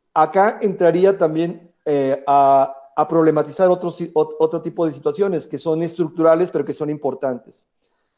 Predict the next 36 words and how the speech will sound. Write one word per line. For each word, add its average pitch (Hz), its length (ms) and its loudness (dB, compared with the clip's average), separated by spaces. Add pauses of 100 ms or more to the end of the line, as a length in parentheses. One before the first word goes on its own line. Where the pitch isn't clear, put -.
(340)
Esto 190 300 2
que 202 80 -6
ustedes, 202 580 2
o, 151 100 2
o 151 260 -2
que 147 100 -10
tú, 170 120 -10
Pablo, 190 300 2
comentabas 156 460 0
ahorita, 131 300 -6
¿no? 143 140 -14
De 143 100 -4
repente 185 520 0
es, 190 200 -2 (960)
veníamos 190 520 -2
obedeciendo 180 440 -2
cierto 196 320 0
tipo 190 240 -2
de 190 60 4
mandatos 170 760 0 (200)
que 190 380 4
se 160 540 -2 (280)
nos 156 280 -2
marcaban 175 500 0
a 170 100 -4
partir 170 400 -4
de 165 140 -2
varias 160 320 0
lógicas. 135 400 -6
Sí, 247 160 -4
la 285 120 0
familia 185 400 0
en 180 100 -2
un 175 100 -6
primer 160 300 -4
plano, 170 440 -4